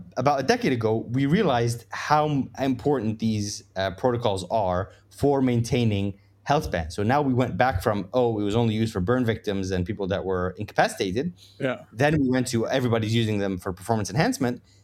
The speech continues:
Speaker 1: And now we realized this could actually be extremely important for health span. So now we're back to basically square one. We're saying we really need to develop these protocols, but because they're banned in sports, R and D funding is very, very limited. So, so now here's the problem.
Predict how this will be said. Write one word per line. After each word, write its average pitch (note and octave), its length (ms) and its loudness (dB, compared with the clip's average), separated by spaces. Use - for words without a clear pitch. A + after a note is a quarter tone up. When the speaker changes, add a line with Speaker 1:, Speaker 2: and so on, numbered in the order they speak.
Speaker 1:
And D3+ 100 0
now G#3 140 6
we E3+ 120 4
realized C3+ 380 2
this F3 240 2
could C#3 140 2
actually C3 320 2
be A2+ 180 0
extremely C3 420 2
important A2 300 0
for A#2+ 100 0
health C#3+ 180 2
span. E2 240 -6
So - 140 -2
now F3 180 4
we're D3+ 160 2
back D#3 380 2
to C#3 80 4
basically A#2 680 0
square G#2+ 320 0
one. E3+ 240 0
We're A#2+ 100 2
saying A2 380 0
we C3 200 -2
really B2 400 2
need A2 240 0
to G#2+ 60 -4
develop G2+ 300 0
these F#2 140 -8
protocols, F#3+ 500 -4
but A2+ 80 -10
because C3 260 2
they're B2 120 2
banned B2+ 280 0
in C#3+ 120 0
sports, C3 560 -4
R C3+ 160 2
and C3+ 120 0
D B2 120 2
funding G2 460 0
is F#2+ 160 -6
very, G2+ 200 0
very F2+ 160 0
limited. F3 380 -2
So, G#2+ 220 0
so G#2 380 0
now D3+ 400 2
here's C3 240 2
the G2 60 -2
problem. F2 360 0